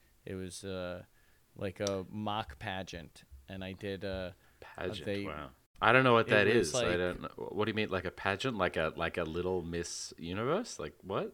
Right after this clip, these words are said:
Speaker 1: I
Speaker 2: Like,
Speaker 1: so it
Speaker 2: what's
Speaker 1: was like a mock Miss America thing. It was Mi-, uh, Mister Arlington.
Speaker 2: Oh, okay.
Speaker 1: And so
Speaker 2: Right.
Speaker 1: they had, like, a, a talent section, a formal wear section,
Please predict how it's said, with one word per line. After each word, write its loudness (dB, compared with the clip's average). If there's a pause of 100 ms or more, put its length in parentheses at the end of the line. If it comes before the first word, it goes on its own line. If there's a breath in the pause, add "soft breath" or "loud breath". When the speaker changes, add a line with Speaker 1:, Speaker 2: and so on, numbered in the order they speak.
(140)
Speaker 1:
I -12
Speaker 2:
Like, -4
Speaker 1:
so 8
it 6
Speaker 2:
what's 6
Speaker 1:
was 2
like 4
a 8
mock 2
Miss 0
America 2
thing. 0
It -2
was -6
Mi-, -4
uh, -6
Mister -2
Arlington. 2
Speaker 2:
Oh, 4
okay. -4 (540)
Speaker 1:
And 0
so 4
Speaker 2:
Right. 6
Speaker 1:
they 2
had, 0
like, -2
a, 2 (520 soft breath)
a -4 (640)
talent 4
section, 2
a 2
formal 0
wear 2
section, -4